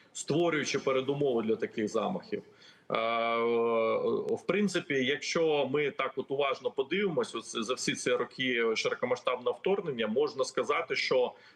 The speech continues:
контррозвідувальний режим в нашій країні, е, ефективно, ну, достатньо ефективно побудований, тому що росіянам не вдалося зробити якийсь масштабний теракт,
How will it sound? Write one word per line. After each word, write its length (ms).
контррозвідувальний 960
режим 440
в 60
нашій 320
країні, 520
е, 220
ефективно, 580
ну, 80
достатньо 460
ефективно 480
побудований, 640
тому 160
що 180
росіянам 560
не 160
вдалося 560
зробити 520
якийсь 320
масштабний 500
теракт, 500